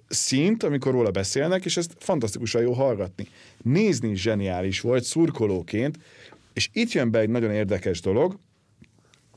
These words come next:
hogy ugye baromira szeretnénk azt, hogy ő megnyeri ezt a versenyt, hogy minél sikeresebb legyen, és hogy hogy van az, hogy, hogy ugyanakkor meg mennyire lett valóban elvárás az, hogy,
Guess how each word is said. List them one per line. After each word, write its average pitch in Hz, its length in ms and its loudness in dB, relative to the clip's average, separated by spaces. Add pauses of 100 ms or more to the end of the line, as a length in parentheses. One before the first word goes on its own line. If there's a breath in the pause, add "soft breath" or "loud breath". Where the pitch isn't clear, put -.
(160)
hogy 120 120 0
ugye 131 160 2
baromira 127 500 0
szeretnénk 98 520 -4
azt, 98 200 -4 (240)
hogy 104 240 -4
ő 104 80 2
megnyeri 101 460 0
ezt 87 220 -6
a 85 40 -6
versenyt, 107 480 -2
hogy 143 100 -2
minél 117 260 0
sikeresebb 90 600 -6
legyen, 147 460 -4 (880 soft breath)
és - 120 -4
hogy 113 100 -4
hogy 160 280 0
van 107 140 0
az, 139 240 0
hogy, 135 240 0 (840 soft breath)
hogy 131 200 0
ugyanakkor 139 420 0
meg 143 260 0
mennyire 151 320 0
lett 117 240 0
valóban 131 420 2
elvárás 92 560 -2
az, 92 200 -4
hogy, 92 300 -4